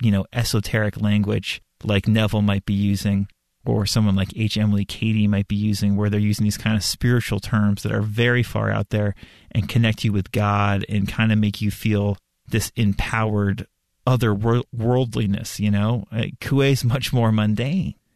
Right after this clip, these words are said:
And he's saying your imagination is simply gonna help you heal your body if you allow it. And it's also gonna allow you to heal a lot of the neurotic tendencies that you might have,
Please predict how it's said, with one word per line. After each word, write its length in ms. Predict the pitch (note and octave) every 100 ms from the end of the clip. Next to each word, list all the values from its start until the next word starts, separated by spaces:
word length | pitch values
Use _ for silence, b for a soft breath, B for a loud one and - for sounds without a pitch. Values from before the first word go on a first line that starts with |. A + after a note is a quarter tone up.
| _ _ _ _ _ -
And 120 | B2+
he's 160 | B2 -
saying 260 | C#3 B2
your 200 | A#2+ B2+
imagination 760 | A#2+ B2 C#3 B2+ B2 C3+ A#2 G#2+
is 120 | G2+
simply 380 | - B2 A#2+ G#2+
gonna 160 | G#2+
help 260 | G#2+ A2 -
you 120 | G#2+
heal 260 | - G#2+ G2+
your 160 | G#2+
body 480 | G2 G2+ G2+ G2+ -
if 200 | - -
you 100 | G#2+
allow 300 | G2+ G1+ G1+
it. 80 | - _ _ _ G#2
And 120 | A2
it's 120 | G#2+
also 240 | A#2+ A2
gonna 240 | A#2 A2+ G2+
allow 260 | G2+ G2+
you 200 | G#2 G2
to 260 | G2 G2+ G2 -
heal 420 | - - A#2+ A2+
a 80 | G#2
lot 160 | G#2+ G#2
of 80 | G2+
the 100 | G2+
neurotic 580 | G#2+ G#2 G#2 G#2+ G#2+ -
tendencies 720 | - A#2+ A#2+ G2+ - G#2+ -
that 180 | G2 A2+
you 80 |
might 220 | G#2 G#2 G2
have, 320 | G#2+ F#2+